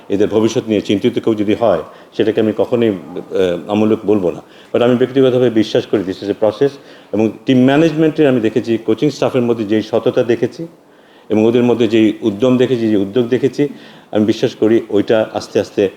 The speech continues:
খেলোয়াড়দের মধ্যে সংক্রামিত হবে, আমি বিশ্বাস করি। এবং সেটা আমাদের দলকে আরও, আরও শক্তিশালী করবে এবং স-, ভবিষ্যতে আমরা ভালো করব।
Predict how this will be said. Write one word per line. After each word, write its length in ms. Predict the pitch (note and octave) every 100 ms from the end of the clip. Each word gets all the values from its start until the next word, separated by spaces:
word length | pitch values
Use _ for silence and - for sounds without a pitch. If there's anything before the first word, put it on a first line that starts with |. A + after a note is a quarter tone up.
| - -
খেলোয়াড়দের 440 | - G#2 G#2 G#2
মধ্যে 220 | G2 F#2
সংক্রামিত 520 | F#2+ F#2 D#2 F2 F2 E2
হবে, 300 | E2+ D#2+ F2+
আমি 100 | F2
বিশ্বাস 360 | F#2 - -
করি। 220 | - D#2+ D#2 - - -
এবং 120 | F#2+
সেটা 340 | - A#2+ B2
আমাদের 260 | G2+ F#2+ E2+
দলকে 300 | E2+ D#2+ - - - _ F#2+
আরও, 180 | G2
আরও 180 | F#2 F#2+
শক্তিশালী 480 | - - G2 G2+ E2+
করবে 260 | F2+ E2+ F2
এবং 160 | F2
স-, 120 | -
ভবিষ্যতে 420 | F2+ G2 F#2 F#2+ F2
আমরা 140 | E2+
ভালো 180 | F2 E2
করব। 300 | E2+ D#2